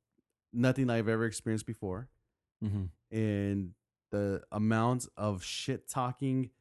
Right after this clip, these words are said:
Speaker 1: at a safe distance was awesome.
Speaker 2: <laughs>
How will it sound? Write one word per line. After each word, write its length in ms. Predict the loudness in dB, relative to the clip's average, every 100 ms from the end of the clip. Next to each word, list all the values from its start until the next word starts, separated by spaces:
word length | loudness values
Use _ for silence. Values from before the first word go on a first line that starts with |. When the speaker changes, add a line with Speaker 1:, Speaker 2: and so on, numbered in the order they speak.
| _ _ _ _ _ _ _ _ _ _ _ _ _ _ _
Speaker 1:
at 120 | 0
a 60 | 0
safe 420 | 0 2 0 0
distance 720 | 0 0 0 -2 -2 -6 -8 -16 _ _ _ _ _ _ -6
was 180 | -4
awesome. 440 | -2 -2 -4 -6
Speaker 2:
<laughs> 40 | 2